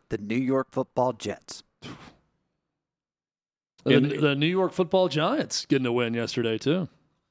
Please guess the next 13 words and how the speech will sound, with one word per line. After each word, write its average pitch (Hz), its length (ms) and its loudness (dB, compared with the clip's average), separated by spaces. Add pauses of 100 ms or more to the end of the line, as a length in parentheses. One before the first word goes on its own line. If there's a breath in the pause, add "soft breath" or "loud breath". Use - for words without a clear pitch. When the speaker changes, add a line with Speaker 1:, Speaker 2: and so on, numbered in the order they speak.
(380)
Speaker 3:
That's - 160 -4
a 90 60 0
bad 90 280 0
loss 95 220 0
for 90 100 -10
Ron 90 200 -2
Ri-, 85 200 -6
uh, 87 220 -4
Ron 90 240 -4
Rivera. 82 400 -6
Speaker 2:
It 120 120 -2
is. 117 160 0
Speaker 1:
All, 175 420 0